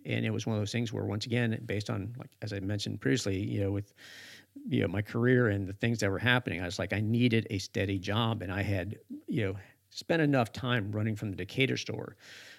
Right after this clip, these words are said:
to realize that I liked the company. I liked the environment. I liked the, you know, just the way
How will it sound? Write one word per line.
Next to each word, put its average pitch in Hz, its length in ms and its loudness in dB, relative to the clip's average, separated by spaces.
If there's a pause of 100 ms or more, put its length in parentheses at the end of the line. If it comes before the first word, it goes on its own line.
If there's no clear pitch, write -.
to 135 100 0
realize 113 580 4
that 107 640 -6 (1300)
I 135 60 4
liked 127 260 4
the 117 80 -6
company. 131 480 0
I 101 80 0
liked 117 320 0
the 127 80 0
environment. 117 600 0 (120)
I 101 60 -2
liked 117 400 0
the, 107 960 -2
you 107 220 0
know, 98 220 0 (220)
just - 280 -2
the 131 80 2
way 120 340 6